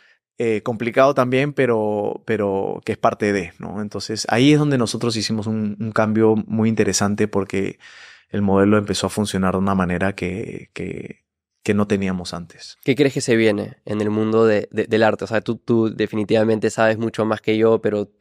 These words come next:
Speaker 2: ¿qué puedes predecir que se viene en el, en los próximos cinco, diez, tal vez hasta veinte años?
Speaker 1: Cosas veo-, cosas chéveres que yo veo, eh, con respecto al arte, eh, es, eh, es que cada vez más, creo yo, cada uno,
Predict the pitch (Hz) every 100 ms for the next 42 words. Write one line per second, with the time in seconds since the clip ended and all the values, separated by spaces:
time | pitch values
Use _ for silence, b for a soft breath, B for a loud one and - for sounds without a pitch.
0 | b b b b b 139 - 147 143 -
1 | 117 113 - 127 135 113 110 113 117 117
2 | 101 73 107 104 123 110 - 120 117 110
3 | 107 101 107 113 107 104 107 107 107 104
4 | 107 101 107 107 104 104 104 - _ -
5 | 240 285 294 277 - 269 285 269 262 247
6 | 233 185 170 165 190 415 _ _ _ _
7 | 139 127 135 131 - 139 156 143 143 143
8 | 156 151 151 - - 120 110 107 104 -
9 | - 127 135 127 - - - 320 262 -
10 | - _ _ _ _ _ _ _ _ _
11 | _ _ 139 - 156 _ _ _ _ _
12 | _ _ _ - 180 185 185 175 147 151
13 | 170 - - 147 143 139 143 147 - 147
14 | 147 139 143 139 139 143